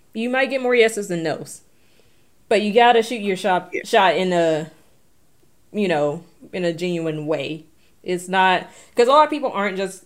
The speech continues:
Speaker 1: aren't really, 'cause I'm not gonna do this. Um, <laughs> I re-, I re-, absolutely, well, I won't say I refuse, but I'm not gonna, um,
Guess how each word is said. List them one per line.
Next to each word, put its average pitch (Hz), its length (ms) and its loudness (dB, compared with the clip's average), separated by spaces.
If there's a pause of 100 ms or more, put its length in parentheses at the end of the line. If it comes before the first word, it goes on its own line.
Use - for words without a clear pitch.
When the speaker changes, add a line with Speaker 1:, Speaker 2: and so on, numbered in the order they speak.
Speaker 1:
aren't 190 320 -2
really, 180 320 0
'cause 165 260 -8
I'm 190 220 -2
not 151 180 -6
gonna 156 140 -8
do 143 100 -8
this. - 260 -14 (460)
Um, 220 400 10
<laughs> - 760 6
I - 60 2
re-, 190 200 2
I 214 180 8
re-, 214 160 2
absolutely, 190 520 -2
well, 185 160 2
I 185 100 4
won't 196 160 -2
say 180 100 -2
I 160 40 0
refuse, 156 440 -6
but 156 260 -2
I'm 165 400 -6
not 151 220 -10
gonna, 156 160 -16 (440)
um, 196 680 2